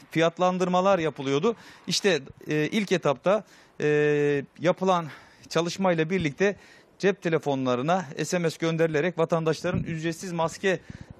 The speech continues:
elde etmelerinin yoluna geçildi, sağlandı. Daha sonra, e, yine herhangi bir sıkıntı yaşanmaması için dünyaya etkisi alan bu pandeminin giderek, e, yayılması üzerine de, e, belirli lokasyonlarda, eczanelerde, marketlerde ve medikal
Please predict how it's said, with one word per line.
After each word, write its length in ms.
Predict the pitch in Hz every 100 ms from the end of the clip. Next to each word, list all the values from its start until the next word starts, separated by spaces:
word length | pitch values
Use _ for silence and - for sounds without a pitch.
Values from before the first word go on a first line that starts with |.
| -
elde 260 | 151 156
etmelerinin 640 | 151 156 143 139 131 123 -
yoluna 360 | 123 151 151 143
geçildi, 360 | 143 147 143 135
sağlandı. 560 | 165 151 139 156 214 - - -
Daha 140 | 180
sonra, 400 | 220 180 160 202 - - - 139
e, 300 | 139 139 131
yine 220 | 185 196
herhangi 400 | 160 175 220 190
bir 60 | 160
sıkıntı 400 | - - 143 151
yaşanmaması 580 | 151 190 185 151 135 123
için 220 | 180 151
dünyaya 360 | 151 160 175
etkisi 260 | 175 - 185
alan 280 | 160 151 165
bu 60 |
pandeminin 580 | 165 170 160 160 180 214 - - -
giderek, 500 | 147 190 202 - - 160
e, 120 | 139
yayılması 720 | 143 139 156 175 170 165 -
üzerine 580 | 185 139 139 147 135 139
de, 140 | 196 196 - - - -
e, 300 | 143 143 135
belirli 320 | 185 196 180
lokasyonlarda, 960 | 185 190 180 175 165 147 135 120 143 185 -
eczanelerde, 680 | 165 160 180 170 160 147 170
marketlerde 800 | 175 165 160 170 - 170 185 185
ve 180 | 185 185 - -
medikal 460 | 151 175 185 196